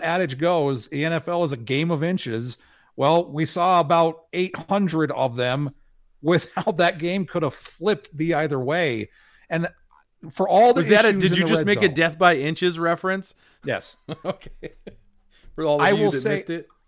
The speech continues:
Speaker 1: I will say, despite the oh for four in the red zone, Russell Wilson and the offense moved the ball at will. They were running the football at will.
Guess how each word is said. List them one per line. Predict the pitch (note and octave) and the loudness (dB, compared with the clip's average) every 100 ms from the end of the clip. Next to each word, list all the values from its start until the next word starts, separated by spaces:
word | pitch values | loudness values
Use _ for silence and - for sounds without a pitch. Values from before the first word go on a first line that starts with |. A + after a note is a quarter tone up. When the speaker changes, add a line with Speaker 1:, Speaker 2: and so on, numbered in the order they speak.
| _ _ _ - | _ _ _ -2
Speaker 1:
I | E3 | 0
will | G3 G3+ | 2 -2
say, | - G#3 F3+ E3 - D3+ | -2 -4 -2 -4 -8 -8
despite | D#3 - - F3+ G3+ | -8 -8 -4 -2 -2
the | G#3 | -2
oh | F#3+ F3+ | -2 -2
for | F3+ | -4
four | - E3+ E3 | -6 -2 0
in | D#3 | 0
the | D3+ | -2
red | C#3+ A#2+ | -4 -4
zone, | G2+ E2+ B1+ _ _ _ _ _ _ _ _ _ _ _ _ _ _ _ _ _ _ _ _ _ _ _ _ _ _ - | -8 -18 -20 _ _ _ _ _ _ _ _ _ _ _ _ _ _ _ _ _ _ _ _ _ _ _ _ _ _ -2
Russell | G3 C4 G#3 | -2 0 0
Wilson | G#3+ - F3+ | 0 0 -4
and | E3 | -4
the | D3+ | -2
offense | D3+ - C#3 A2+ - - _ | -2 -4 -8 -8 -12 -20 _
moved | A#2 B2+ D#3+ F#3+ E3 - _ | -8 2 4 4 0 -8 _
the | B2+ | -12
ball | G#2+ C#3 C#3 A2 E2+ - _ _ _ - | -4 0 0 0 -6 -16 _ _ _ -6
at | C#3+ C#3 - - _ _ _ _ | -2 -2 -4 -16 _ _ _ _
will. | G2 F#2+ G2+ B2+ D3 C3 F#2 D2 - _ _ _ _ _ _ _ _ _ - | -20 -18 -4 2 4 2 -2 -10 -20 _ _ _ _ _ _ _ _ _ -2
They | D#3 | 0
were | D#3 C#3+ | 2 0
running | G#2+ A#2+ D#3+ F3 E3+ | -2 -2 -2 0 -4
the | |
football | - F3 E3 D3+ C#3 C3 - | -2 -4 -2 -2 -2 -2 -4
at | C3+ - | -4 -4
will. | A#2+ B2+ A2+ D#2 | -8 -4 -4 -8